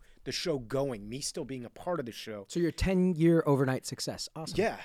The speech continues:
Speaker 1: basically. And then my first big episode was the seventh episode of the show. And, uh,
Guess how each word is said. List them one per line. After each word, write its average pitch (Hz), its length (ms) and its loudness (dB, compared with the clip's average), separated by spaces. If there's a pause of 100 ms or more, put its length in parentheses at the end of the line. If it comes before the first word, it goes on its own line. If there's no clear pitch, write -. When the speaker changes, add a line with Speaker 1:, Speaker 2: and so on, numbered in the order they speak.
(180)
Speaker 1:
basically. 110 600 -6
And 135 180 -6
then 160 360 -4
my 131 160 -8
first 139 500 -6
big 127 200 -2
episode 127 500 -4
was 110 160 -8
the 117 80 -14
seventh 120 520 -6
episode 113 680 -8
of 107 140 -12
the 113 80 -18
show. 131 540 -8
And, 104 520 -12 (120)
uh, 95 360 -14